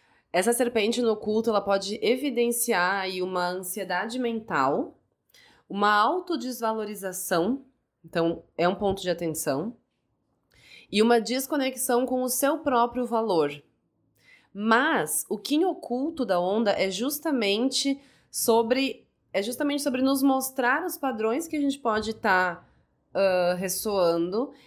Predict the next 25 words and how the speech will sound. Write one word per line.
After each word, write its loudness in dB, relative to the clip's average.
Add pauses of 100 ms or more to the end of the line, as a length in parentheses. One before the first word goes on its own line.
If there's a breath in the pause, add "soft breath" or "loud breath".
(160 loud breath)
E -4
se -2
esse 0
padrão, 2
né, 0
se -4
esse, -4
se -8
esse -10
tipo -6
de -2
comportamento 0
que -2
eu -2
falei 0
agora, 2
ansiedade -2
mental, 0
autodesvalorização, -2
desconexão -4
com -4
o -12
seu -4
próprio 0
valor, 2